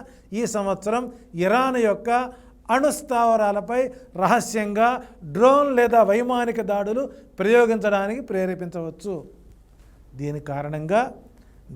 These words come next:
గల్ఫ్ యుద్ధం తర్వాత మధ్య ఆసియాలో యుద్ధ ఉన్మాదం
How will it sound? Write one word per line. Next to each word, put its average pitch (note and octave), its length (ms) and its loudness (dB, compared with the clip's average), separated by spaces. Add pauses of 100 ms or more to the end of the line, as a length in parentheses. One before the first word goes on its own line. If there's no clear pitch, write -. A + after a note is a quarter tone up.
(120)
గల్ఫ్ F#3 280 -2
యుద్ధం D#3+ 400 -4
తర్వాత D3+ 600 -4 (340)
మధ్య D#3+ 440 2
ఆసియాలో F3+ 840 0 (280)
యుద్ధ A3+ 300 2
ఉన్మాదం G3+ 800 2